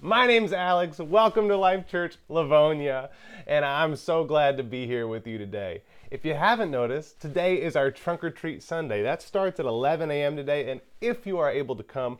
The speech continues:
we would just love to have you with us in person. Today's not just Trunk or Treat, though. It's the beginning of a new series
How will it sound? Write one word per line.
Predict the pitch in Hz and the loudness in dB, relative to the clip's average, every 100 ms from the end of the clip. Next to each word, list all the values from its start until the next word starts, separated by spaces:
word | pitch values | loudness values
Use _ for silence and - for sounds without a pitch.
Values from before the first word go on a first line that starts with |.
| - - _ | -16 -20 _
we | 113 156 170 | -6 -4 -2
would | 156 123 | -2 -4
just | 107 135 139 139 _ _ | -2 2 2 0 _ _
love | 117 120 131 135 135 - _ | -6 0 2 2 0 -10 _
to | 110 | -8
have | 95 127 117 | -4 -4 -2
you | 117 113 - - | -6 -8 -12 -8
with | 113 110 | -6 -4
us | 107 104 - _ | -6 -8 -14 _
in | 110 95 | -16 -12
person. | 107 98 - 85 - _ _ - - - - - | -8 -8 -10 -16 -16 _ _ -20 -20 -20 -20 0
Today's | 180 196 | 4 4
not | 165 190 202 | 4 0 0
just | 196 - | -2 -2
Trunk | 190 180 | -4 -2
or | 185 | -4
Treat, | 196 196 | -4 2
though. | 196 160 | 2 2
It's | 139 | 0
the | - | -4
beginning | 120 117 120 190 190 190 | -4 -4 0 2 2 0
of | 139 117 | -2 -4
a | |
new | 117 131 175 185 | -2 0 -2 -2
series | - 165 156 151 | -6 -4 -2 -4